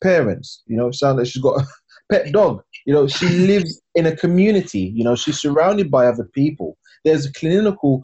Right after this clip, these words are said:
team that's looking after her as well. There's a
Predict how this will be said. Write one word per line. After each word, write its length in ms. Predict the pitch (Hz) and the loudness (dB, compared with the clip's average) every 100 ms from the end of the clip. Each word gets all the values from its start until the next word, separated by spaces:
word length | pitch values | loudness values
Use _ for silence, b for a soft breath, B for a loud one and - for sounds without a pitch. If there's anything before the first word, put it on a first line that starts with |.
| - | -6
team 280 | 131 117 107 | -4 -2 -2
that's 240 | 98 - | -4 -2
looking 300 | 127 - 120 | -4 -4 -4
after 320 | 113 110 - | -2 -4 -4
her 60 | 110 | -4
as 100 | 107 - | -4 0
well. 300 | 160 113 95 B _ | 2 2 -2 B _
There's 180 | 156 147 | -2 0
a 120 | 156 | -4